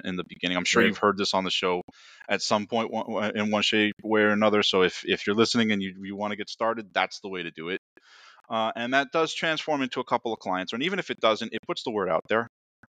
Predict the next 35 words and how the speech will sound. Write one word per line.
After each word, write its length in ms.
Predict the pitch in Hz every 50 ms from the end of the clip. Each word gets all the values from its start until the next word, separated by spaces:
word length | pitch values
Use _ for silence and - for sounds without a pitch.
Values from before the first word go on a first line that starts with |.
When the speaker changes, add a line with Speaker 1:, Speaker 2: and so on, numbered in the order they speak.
| -
Speaker 1:
that 160 | 98 95 90 -
people 260 | - 107 - - 98
know, 340 | 95 92 87 87 90 90 87 - _ _ _ _ _ - _ _ _ _ _ _ _ _ _ _ _ _ _ _ _ _ _ -
um, 260 | 101 101 95 98 101 - -
"Oh, 260 | 139 131 110 95 - - _ _
well, 320 | 131 123 113 110 107 - - 117
this 160 | 117 107 -
person 320 | - 117 107 - 117 107
that 160 | 101 98 95 -
I, 140 | 101 101 98
I 100 | 101 104
can 180 | - - 104
vouch 280 | 95 104 110 131 - -
for 140 | - 110 101
because 200 | 95 - - 95
I 80 | 95
know 200 | 95 98 101 101
them 180 | 98 98 95 92
personally 640 | - 104 107 113 - - 104 90 90 90 87 87 87 -
is 240 | - 95 92 90 82
doing 200 | - - 104 101
the 80 | 95 90
service. 360 | - - 120 113 92 87 -
If 80 | - 87
I 60 | 87
see 220 | - - 131 135
anybody, 460 | 117 107 98 90 95 90 90 90 92
now 220 | 90 90 95 98 98
I'm 80 | 95
going 180 | 90 95 95 90
to 100 | - 95
give 160 | 87 95 85
you 80 | 90 90
a 40 | 87
recommendation." 580 | 90 - - 90 87 98 110 113 - - 92